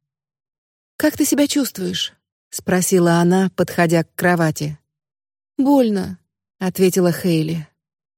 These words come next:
От адской смеси усталости, тоски и болеутоляющих средств слово прозвучало глухо и неразборчиво. «Везде. Вполне предсказуемо», сказала Куинси.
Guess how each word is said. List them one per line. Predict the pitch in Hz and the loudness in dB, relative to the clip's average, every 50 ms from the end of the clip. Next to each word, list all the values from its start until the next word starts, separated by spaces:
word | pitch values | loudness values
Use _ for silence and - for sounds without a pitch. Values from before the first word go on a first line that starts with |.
| _ _ _ _ _ _ | _ _ _ _ _ _
От | - 175 170 - _ _ | -4 -4 -4 -6 _ _
адской | - 208 208 196 - - - - 196 190 | -2 -2 0 -2 -4 -4 0 2 2 2
смеси | - - 196 196 202 196 180 - 196 196 | 2 0 2 2 2 2 2 2 0 2
усталости, | - 190 190 185 - - - 202 196 196 190 180 165 - - 180 165 | 2 0 0 0 -2 0 2 2 2 2 2 0 -2 -2 -4 -4 -6
тоски | - - 180 175 175 - - - - - 208 208 196 | -2 0 0 0 0 -2 -6 -8 -4 0 0 2 2
и | 170 - 190 180 185 | 2 2 2 2 4
болеутоляющих | 165 190 202 196 190 190 180 196 185 196 196 196 185 - - 180 - | 4 4 4 6 4 4 4 4 4 4 4 2 2 2 0 -2 0
средств | - - 202 220 233 233 - - - - - _ _ _ _ _ _ _ _ _ | 0 2 2 2 2 0 -2 -8 -12 -14 -16 _ _ _ _ _ _ _ _ _
слово | - - - 220 220 233 233 226 226 | -10 -6 -4 0 4 4 4 4 4
прозвучало | 214 - 226 220 220 226 220 - 240 226 214 208 | 2 2 2 2 2 2 2 2 2 4 4 2
глухо | 185 175 165 190 220 233 226 220 - 208 | 2 2 2 2 4 4 2 2 2 2
и | 208 202 196 208 | 4 4 6 6
неразборчиво. | 202 208 202 196 202 196 175 180 202 180 160 - - 165 139 143 143 143 - _ _ _ _ _ _ _ _ _ _ _ _ _ - | 6 6 4 4 2 2 2 2 2 2 0 0 -2 -2 -2 -2 -4 -6 -10 _ _ _ _ _ _ _ _ _ _ _ _ _ -12
«Везде. | 247 247 277 262 233 233 226 240 240 214 196 190 180 175 _ _ _ _ _ _ _ _ _ _ _ _ _ _ _ _ | -8 -6 -6 -6 -6 -8 -6 -4 -4 -4 -4 -6 -8 -12 _ _ _ _ _ _ _ _ _ _ _ _ _ _ _ _
Вполне | - - - 320 320 330 330 320 | -8 -4 -2 0 0 0 0 0
предсказуемо», | - 302 - - - 285 285 254 247 262 254 240 220 214 196 180 - _ _ _ _ _ _ _ _ | -2 -4 -4 -2 -2 0 0 0 0 -2 -2 -2 -4 -6 -6 -8 -10 _ _ _ _ _ _ _ _
сказала | - - - 185 180 165 180 170 170 175 | -18 -4 0 0 2 2 2 2 0 0
Куинси. | - - 170 180 175 170 - - 185 180 | -2 -2 -2 0 0 -2 -4 -8 -12 -16